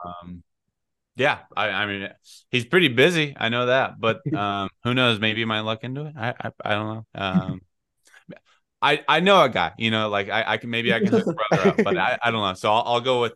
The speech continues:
Speaker 1: I'll go with Willie. You know, I know he's, uh, like, I don't know. He's, like,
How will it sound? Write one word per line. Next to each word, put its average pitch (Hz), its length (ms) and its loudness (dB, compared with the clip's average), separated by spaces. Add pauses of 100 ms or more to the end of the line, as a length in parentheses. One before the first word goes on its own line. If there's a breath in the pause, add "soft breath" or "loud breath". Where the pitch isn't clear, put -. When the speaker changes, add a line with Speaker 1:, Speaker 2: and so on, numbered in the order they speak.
Speaker 1:
I'll 113 140 -2
go 117 160 -4
with 107 160 -2
Willie. 95 400 0
You 95 140 -10
know, 85 200 -6
I 98 120 -4
know 95 160 2
he's, 90 220 0
uh, 85 400 0 (680)
like, - 280 -2
I 214 80 4
don't 151 120 2
know. 120 60 0
He's, 190 160 0
like, 196 180 0